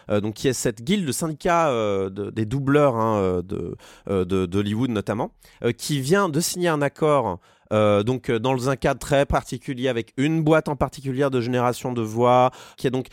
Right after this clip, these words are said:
a signé un accord pour les conditions de réutilisation des voix dans le cadre d'I A générative. Donc, par exemple, un acteur va, va, va aller, euh, un doubleur va aller, euh, faire ses voix, euh, dans un studio pour un jeu. Il a terminé et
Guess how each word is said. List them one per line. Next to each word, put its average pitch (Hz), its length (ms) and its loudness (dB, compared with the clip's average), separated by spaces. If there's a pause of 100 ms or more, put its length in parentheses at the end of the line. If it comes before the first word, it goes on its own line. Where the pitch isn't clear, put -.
a 131 80 -2
signé 160 200 0
un 147 100 2
accord 196 360 2
pour 147 140 -2
les 127 60 -2
conditions 226 600 -4
de 143 80 0
réutilisation 190 760 -2
des 143 120 -2
voix 117 460 0 (360)
dans 165 180 4
le 202 80 4
cadre 202 260 0
d'I 175 80 2
A 165 60 4
générative. 147 360 0
Donc, 107 140 -6
par 110 120 2
exemple, 127 300 -2 (220)
un 156 160 4
acteur 170 440 2
va, 117 260 4
va, 113 260 2
va 113 180 0
aller, 123 260 2
euh, 98 380 0
un 107 120 -6
doubleur 151 400 2
va 120 140 2
aller, 117 240 0
euh, 90 80 -4 (360)
faire - 220 0
ses 151 140 0
voix, 139 420 4
euh, 104 120 0
dans 117 200 -2
un 127 40 -4
studio 131 240 -4
pour 104 220 -4
un 90 60 -2
jeu. 120 260 -4 (500)
Il 165 160 0
a 147 60 2
terminé 131 600 0
et 190 240 2